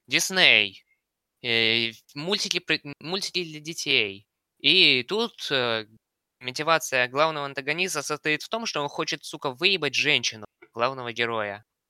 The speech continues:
И он поёт об этом песню, которая, наве-, на мой взг-, на мой вкус, это лучшая злодейская песня Диснея. Ну, может быть, на, на одном уровне с Be Prepared.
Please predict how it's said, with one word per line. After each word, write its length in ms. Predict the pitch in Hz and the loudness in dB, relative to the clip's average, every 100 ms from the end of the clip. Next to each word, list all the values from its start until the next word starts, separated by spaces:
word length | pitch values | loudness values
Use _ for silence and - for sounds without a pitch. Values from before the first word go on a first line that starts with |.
| _ _ _ _ _ _ _ _ _ _ _ _ _ _ _ _ _ | _ _ _ _ _ _ _ _ _ _ _ _ _ _ _ _ _
И 120 | 143 165 | 8 8
он 120 | 170 | 8
поёт 260 | 170 165 160 | 8 8 6
об 100 | 151 | 4
этом 200 | 156 151 | 0 2
песню, 340 | 147 123 120 | 2 2 -2
которая, 440 | 127 131 127 123 | -4 2 4 4
наве-, 240 | 120 123 131 | 4 0 0
на 120 | 127 | 0
мой 140 | 143 156 | 0 0
взг-, 200 | - - | -2 -8
на 220 | 123 123 | -6 -4
мой 140 | 139 175 | 0 -2
вкус, 280 | - 147 127 | -2 -6 -4
это 140 | 131 | -6
лучшая 600 | 147 143 - 110 110 107 | -6 -4 0 2 0 -6
злодейская 500 | 120 117 139 - 117 | -6 0 0 2 0
песня 320 | 127 120 113 | 2 0 -2
Диснея. 640 | 113 113 - 104 95 98 _ _ _ _ _ _ | -8 -10 -8 -8 -8 -12 _ _ _ _ _ _
Ну, 220 | 139 175 170 | -2 -2 -2
может 360 | 165 175 185 | 0 2 2
быть, 140 | 151 - | 0 -2
на, 200 | 131 131 | 0 0
на 220 | 127 127 | 2 0
одном 260 | 131 156 147 | 0 -6 -4
уровне 280 | 139 127 123 | -6 -6 -6
с 60 | |
Be 100 | 123 - | -8 -6
Prepared. 520 | 127 120 101 95 | -2 4 4 2